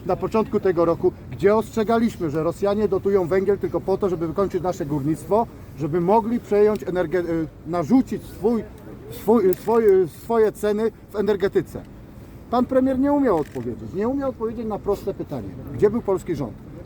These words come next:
Jedna spółka Skarbu Państwa, druga spółka Skarbu Państwa. Z górnictwa nie odbierano węgla, węgiel leżał na zwałach, a ściągano rosyjski węgiel.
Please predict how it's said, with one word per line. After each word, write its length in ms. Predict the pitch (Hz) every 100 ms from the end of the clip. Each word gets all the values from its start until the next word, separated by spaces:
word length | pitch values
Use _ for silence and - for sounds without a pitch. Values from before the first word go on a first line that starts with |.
| -
Jedna 360 | 139 185 214 220
spółka 340 | - 214 214
Skarbu 320 | - 202 180
Państwa, 380 | 185 190 - 185
druga 280 | 147 190 180
spółka 300 | - 190 170
Skarbu 320 | - 160 151
Państwa. 300 | 147 127 - - - - - -
Z 100 | -
górnictwa 600 | 156 156 196 - 180 139 -
nie 140 | 151 160
odbierano 500 | 123 151 165 165 123
węgla, 420 | 151 120 120 127 151
węgiel 400 | 120 170 185 175
leżał 280 | 160 151 147
na 120 | 139
zwałach, 460 | - 127 117 175 - - - - - 165
a 80 |
ściągano 480 | 175 202 185 170 180
rosyjski 440 | 160 - 151 - 139
węgiel. 300 | 127 104